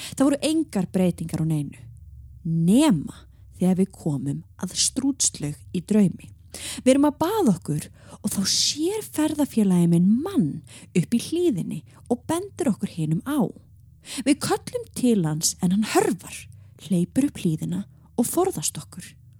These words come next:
Við drífum okkur upp úr og erum að ræða hvað þetta sé nú skrítið og eltum veruna og spor hennar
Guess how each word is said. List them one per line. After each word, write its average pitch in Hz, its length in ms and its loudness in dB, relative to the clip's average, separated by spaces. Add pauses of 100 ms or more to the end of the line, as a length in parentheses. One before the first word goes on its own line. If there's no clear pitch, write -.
(280)
Við 294 180 0
drífum 392 400 4
okkur 320 240 -2
upp 208 300 0
úr 196 180 4
og 269 220 0
erum 349 180 4
að 277 140 0
ræða 233 400 4
hvað - 320 2
þetta 226 160 0
sé 226 100 2
nú 247 80 4
skrítið - 640 -2 (120)
og - 220 2
eltum 427 480 0
veruna 170 420 4
og - 200 4
spor 240 400 2
hennar 160 320 -6